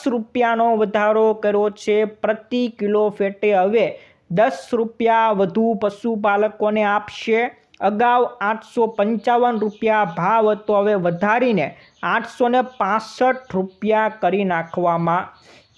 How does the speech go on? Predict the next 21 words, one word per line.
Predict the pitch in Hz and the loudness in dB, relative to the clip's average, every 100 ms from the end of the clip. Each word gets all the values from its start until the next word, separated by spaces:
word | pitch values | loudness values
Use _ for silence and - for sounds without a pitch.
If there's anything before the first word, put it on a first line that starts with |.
| - | -2
આવ્યો | 180 185 175 156 | 0 2 0 0
છે. | - 151 135 | -4 -4 -2
તો | 139 | -2
મિત્રો, | 185 202 233 | -2 0 -2
પશુપાલકોને | 233 - 220 - 294 294 254 233 240 - 233 233 233 | -2 -2 -4 0 0 2 2 2 2 0 0 0 0
દસ | 190 254 262 240 | 2 0 -2 -6
રૂપિયા | 220 226 240 226 | -6 -4 0 2
હવે | 208 220 | 2 2
વધુ | 202 185 170 240 | 2 0 2 4
આપવામાં | 233 220 220 220 220 220 214 | 4 2 0 0 2 2 2
આવશે. | 208 208 - 220 | 2 0 -2 -2
તો | 214 | 0
આની | 208 - 185 233 262 | -2 -2 -2 0 0
સાથે | 262 247 226 233 226 | 0 0 0 0 0
સાથે | 226 226 233 214 | 0 0 0 2
બીજી | 202 226 190 262 | 2 0 2 2
મોટી | 262 240 240 240 | 2 0 0 -2
ખુશખબર | 226 - 220 - 220 202 226 | -2 -2 -4 -2 0 2 2
પણ | 220 220 | 0 0
આપી | 202 190 - 233 | 0 0 0 -2
છે | 208 - 240 | -2 0 0